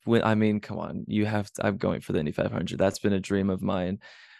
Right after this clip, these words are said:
I would lose the meme folder, but it's okay. In, in a, I would, I can't even say, it would take me a good, like, year to build it back up,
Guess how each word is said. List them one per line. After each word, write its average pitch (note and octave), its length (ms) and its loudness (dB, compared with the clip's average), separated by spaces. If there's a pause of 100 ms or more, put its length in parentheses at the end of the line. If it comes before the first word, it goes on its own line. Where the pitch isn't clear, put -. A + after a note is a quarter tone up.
(120)
I - 80 6
would A#2+ 140 10
lose C3 180 10
the B2+ 100 8
meme A#2+ 220 8
folder, A2+ 720 6
but F#2 260 6
it's - 180 -4
okay. G2+ 540 -2
In, G2+ 200 2
in G2+ 240 0
a, G2 440 0 (560)
I G#2+ 60 4
would, G#2+ 240 4
I G#2 40 2
can't G#2+ 220 0
even F#2+ 160 0
say, - 160 -4
it G#2+ 80 4
would G#2 120 0
take B2 180 0
me A#2 100 2
a G#2 60 4
good, G#2 200 2 (240)
like, G#2 200 0
year G#2 320 2
to F#2+ 180 -6 (180)
build G2+ 160 2
it F#2 100 -2
back F#2+ 260 2
up, E2+ 200 0